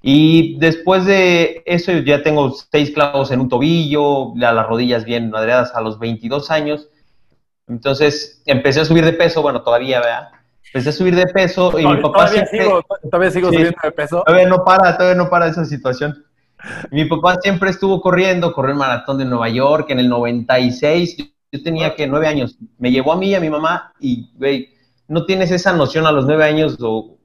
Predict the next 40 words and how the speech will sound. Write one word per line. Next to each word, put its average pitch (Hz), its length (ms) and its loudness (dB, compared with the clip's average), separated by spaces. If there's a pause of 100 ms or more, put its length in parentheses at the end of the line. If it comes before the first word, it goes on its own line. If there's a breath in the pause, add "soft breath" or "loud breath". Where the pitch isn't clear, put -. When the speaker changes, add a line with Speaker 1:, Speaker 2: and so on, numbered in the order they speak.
(140)
Speaker 1:
qué 135 100 0
es 135 80 0
lo 143 120 -4
que 139 100 -2
él 135 220 -2
quería, 127 400 2
¿no? 113 160 -4
Y - 20 -4
no 127 120 2
lo 156 160 2
recibimos 135 480 0
ni 131 80 0
en 113 100 -2
la 107 80 -2
meta, 127 300 -2
no 143 140 -2
lo 151 140 0
fuimos 147 280 -2
ni 135 80 -2
a 113 60 0
ver. 127 200 0
Y, 143 40 -4
pues, 131 200 -12
yo 151 100 -10
creo 175 140 -12
que - 60 -8
es 175 100 -10
algo, 170 260 -2
nunca 190 240 0
nos 185 120 2
lo 147 100 -2
dijo, 160 180 -6
pero 170 100 -10
es 151 60 -18
algo 151 200 -2
que 156 60 -6
él 143 80 -6
quería. 143 280 -2 (460 soft breath)
Es 175 80 4
más, 190 440 0